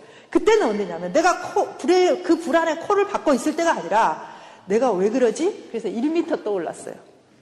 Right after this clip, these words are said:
근데 좀 더 떠올라. "아, 내가, 내가 왜 그럴까?" 좀 더 깊이. 그러면서 나하고 점점 떨어지는 거예요. 이 불안함. 그래서 나를 관찰하는 거죠. 아,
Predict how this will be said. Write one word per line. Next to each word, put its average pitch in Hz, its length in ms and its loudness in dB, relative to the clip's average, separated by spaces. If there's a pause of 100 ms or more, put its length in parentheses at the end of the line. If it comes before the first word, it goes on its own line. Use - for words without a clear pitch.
(800)
근데 330 200 0
좀 392 180 2
더 381 240 2
떠올라. 233 380 -4 (600)
"아, 226 140 -20
내가, 226 300 -14 (280)
내가 226 240 -8
왜 226 220 -8
그럴까?" 202 640 -6 (1080)
좀 302 240 -10
더 302 160 -6
깊이. - 420 -14 (600)
그러면서 294 220 0
나하고 247 320 4
점점 214 280 -4
떨어지는 277 420 -2
거예요. - 180 -14 (280)
이 196 80 -8
불안함. 180 360 -6 (840)
그래서 254 100 -4
나를 220 680 2
관찰하는 180 540 -6
거죠. - 240 -16 (800)
아, 185 720 -14